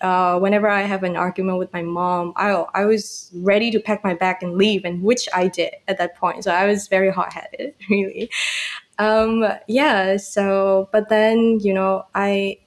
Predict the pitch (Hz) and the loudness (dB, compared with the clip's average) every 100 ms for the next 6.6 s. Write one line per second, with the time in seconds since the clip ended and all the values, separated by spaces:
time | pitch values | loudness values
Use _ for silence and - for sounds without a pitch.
0 | - 208 220 226 214 202 196 - 196 190 | 0 2 4 4 2 0 -2 0 -2 -2
1 | - 180 180 185 214 208 - - - - | -6 -4 -4 -2 -4 -4 -14 -16 -14 -6
2 | 180 180 180 175 180 - _ _ 180 185 | -4 -2 -4 -6 -10 -14 _ _ -4 0
3 | 180 185 185 185 185 - 196 185 190 180 | 0 0 0 -2 -4 -4 -2 0 0 -2
4 | - 180 185 - 180 175 175 175 175 175 | -4 -6 -6 -6 -6 -4 -4 -6 -6 -10
5 | 180 190 185 180 180 - 190 185 180 185 | -8 -8 -6 -8 -10 -6 -4 -4 -6 -8
6 | 180 175 180 180 180 185 | -8 -8 -8 -8 -10 -12